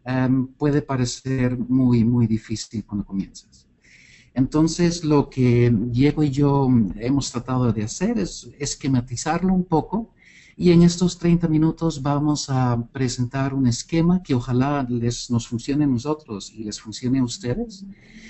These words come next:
en donde podamos ir posicionando todas las cosas que vamos hablando en este podcast.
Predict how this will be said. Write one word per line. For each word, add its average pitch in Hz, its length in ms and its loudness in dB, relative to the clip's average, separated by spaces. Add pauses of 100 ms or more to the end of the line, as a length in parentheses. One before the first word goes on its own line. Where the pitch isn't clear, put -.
(200)
en 147 180 2
donde 156 240 2
podamos 165 680 0
ir 160 260 -2
posicionando 151 840 0
todas 170 220 -6
las 156 180 -8
cosas 160 460 -8
que - 140 -10
vamos 135 300 -6
hablando 123 320 0
en 113 100 0
este 113 200 -8
podcast. - 520 -20